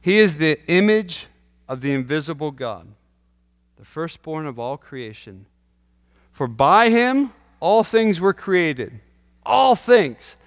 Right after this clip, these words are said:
Every living thing that you see made by Jesus Christ. In heaven and earth, visible and invisible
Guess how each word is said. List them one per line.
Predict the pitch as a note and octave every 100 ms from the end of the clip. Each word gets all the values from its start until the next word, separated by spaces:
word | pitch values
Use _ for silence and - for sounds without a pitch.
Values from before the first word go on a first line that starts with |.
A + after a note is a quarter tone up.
| _ _ -
Every | A3+ A#3 B3+ B3+
living | A#3 A3 A3+ A3+ G3
thing | G#3+ G#3 F#3+
that | F3+
you | F#3 G3
see | - - F#3+ B2+ G#2+ - _ _ _ _ _ _ _ -
made | B2+ E3 F3 D#3 C3
by | C3+ C3+
Jesus | B2+ C3+ C3 B2+
Christ. | - C3+ G#2+ G#2+ - - _ _ _ _
In | D3+
heaven | D3 F#3 G#3 A3
and | G#3
earth, | F#3+ D3+
visible | C3+ E3 A3+ A#3+ A#3 C4 C#4+ - - _ _ _
and | E3+ F#3+
invisible | A3+ G3+ F3 C3 A2+ A2+ G2+